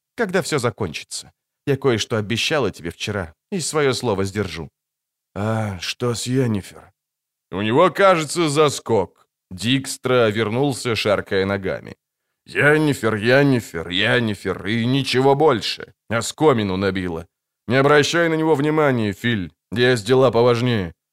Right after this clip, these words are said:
У Вильгефорца нашли что-нибудь?» «Да, пожалуйста, это тебе». «Ого!» — шелест разворачиваемой бумаги. «Ого! Хо-хо-хо!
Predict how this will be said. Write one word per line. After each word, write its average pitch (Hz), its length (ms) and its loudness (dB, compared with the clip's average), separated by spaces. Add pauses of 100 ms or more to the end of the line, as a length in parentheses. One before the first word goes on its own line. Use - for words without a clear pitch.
У 123 80 2
Вильгефорца 147 640 2
нашли 139 360 0
что-нибудь?» 87 560 -6 (440)
«Да, 202 520 2
пожалуйста, 113 720 0 (120)
это 113 200 -6
тебе». 113 400 -6 (520)
«Ого!» — 117 480 2 (240)
шелест 101 500 0
разворачиваемой 98 840 -2
бумаги. 90 480 -8 (400)
«Ого! 131 840 4 (440)
Хо-хо-хо! - 720 0